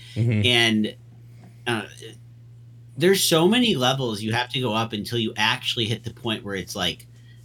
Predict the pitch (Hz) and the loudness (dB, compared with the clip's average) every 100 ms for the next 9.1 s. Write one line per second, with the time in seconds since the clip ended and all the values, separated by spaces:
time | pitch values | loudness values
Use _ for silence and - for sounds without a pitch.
0 | - 107 - 107 104 98 78 - 90 82 | -2 -2 0 2 4 2 0 -8 -10 -8
1 | 73 90 - - - 87 87 78 80 - | -8 -10 -10 -12 -6 -4 -2 -4 -6 -8
2 | - 107 87 90 - 123 113 104 104 101 | -6 -4 -4 -4 -2 0 2 2 4 2
3 | 90 87 - - - 107 95 101 101 95 | 0 -2 -8 -16 -10 -2 2 2 2 -2
4 | 95 95 98 120 110 101 92 87 87 98 | -4 -2 -2 -2 0 0 -2 -4 -4 -4
5 | 85 82 90 73 65 - - 110 98 71 | -6 -4 -4 -4 -6 -14 -2 2 2 0
6 | 78 85 - - _ _ - _ _ _ | -4 -6 -6 -10 _ _ -20 _ _ _
7 | _ _ _ 113 143 127 117 - - 208 | _ _ _ -2 2 2 0 -4 2 2
8 | 294 359 359 320 269 294 113 85 - - | 4 4 6 4 4 2 2 -2 -8 -10